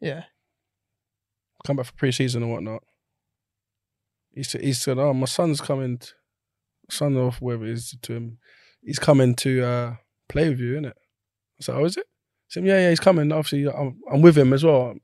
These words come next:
Speaker 2: S A agency.
Speaker 1: Yeah.
Speaker 2: He's coming to you two, unbelievable, League One, unbelievable, together, unbelievable."
Speaker 1: So it's selling you a dream.
Speaker 2: So then there, and then just, just didn't work out, innit? It's mad.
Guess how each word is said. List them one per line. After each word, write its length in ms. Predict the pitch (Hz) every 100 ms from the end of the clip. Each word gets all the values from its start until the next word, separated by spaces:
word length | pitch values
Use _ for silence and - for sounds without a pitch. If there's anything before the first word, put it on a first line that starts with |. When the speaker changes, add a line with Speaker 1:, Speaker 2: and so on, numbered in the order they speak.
| -
Speaker 2:
S 140 | -
A 100 | 135
agency. 440 | 147 135 - 120 117 _ -
Speaker 1:
Yeah. 240 | 165 170
Speaker 2:
He's 80 | -
coming 160 | 160 123
to 60 |
you 140 | 127 165
two, 240 | 143 127 - -
unbelievable, 560 | - 131 127 135 113 110
League 220 | 117 110
One, 140 | 113 98
unbelievable, 520 | 120 110 123 120 104
together, 340 | - 120 104 92 -
unbelievable." 460 | 135 127 139 131 147
Speaker 1:
So 40 | 147
it's 100 | -
selling 220 | 185 156
you 80 | 170
a 40 | 156
dream. 360 | 165 160 151 - _ _ _ -
Speaker 2:
So 160 | 131
then 200 | 127 123
there, 200 | 139 131
and 100 | 123
then 220 | 123 123 123 _ _ -
just, 460 | 127 - - - _ - _ -
just 240 | - -
didn't 160 | 165 127
work 220 | 143 -
out, 180 | 190 -
innit? 100 | -
It's 100 | 147
mad. 300 | 139 165 139